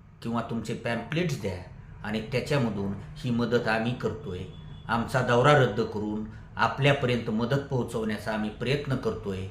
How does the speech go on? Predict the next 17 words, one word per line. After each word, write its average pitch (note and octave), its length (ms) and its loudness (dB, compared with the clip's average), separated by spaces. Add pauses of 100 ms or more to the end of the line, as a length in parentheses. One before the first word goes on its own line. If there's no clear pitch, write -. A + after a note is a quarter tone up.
(460)
त्याच्यानंतर B2+ 600 4
कधीतरी A#2+ 600 0
तुम्हाला G#2 260 -4
भेटायला G2 480 0
येऊ," G#2 300 0 (440)
असं A2 360 2
लिहा. A2+ 300 2 (960)
मात्र G#2 280 -2
मदत A#2 540 8
अगोदर A2 360 4
पाठवणं G2+ 560 -4
गरजेचं G2+ 400 -6
आहे. - 200 -8 (400)
कारण D3+ 320 8 (840)
आज A#2+ 220 6
आपण A#2 260 2
पाहतोय A2+ 420 -2